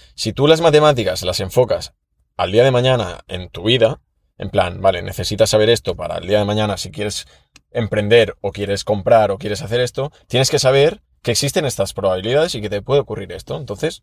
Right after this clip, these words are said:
coño, pues ahí ya como que le muestras, pones más interés por aprender, ¿no?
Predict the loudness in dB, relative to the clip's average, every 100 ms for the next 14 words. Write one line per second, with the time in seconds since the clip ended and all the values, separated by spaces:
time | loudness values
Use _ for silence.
0 | _ -4 -2 -2 -8 -4 2 2 2 -4
1 | _ _ -2 2 4 4 2 -4 -4 0
2 | 2 0 -4 -16 -18 -14 0 0 0 -2
3 | -4 -8 -12 -14 -16 -6 -2 -2 -2 -4
4 | -6 -4 -8